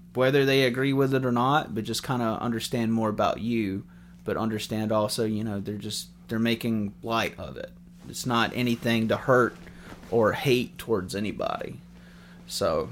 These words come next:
but, um, yeah, but I, I love it. I absolutely,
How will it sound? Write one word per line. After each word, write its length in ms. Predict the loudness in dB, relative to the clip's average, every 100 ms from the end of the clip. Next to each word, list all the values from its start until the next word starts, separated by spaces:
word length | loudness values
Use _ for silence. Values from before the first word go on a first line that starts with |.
| -10 -14
but, 340 | -12 -8 -6
um, 340 | -6 -6 -8 -10 -16 -20 -20 -20 -20 -20 -20 -16
yeah, 360 | -8 -4 -4 -6 -10
but 80 | -16 -14 -12 -8
I, 220 | 0 2
I 160 | 6 8
love 260 | 8 6 4
it. 80 | 4
I 120 | 4
absolutely, 680 | 4 2 -2 -2 0 -2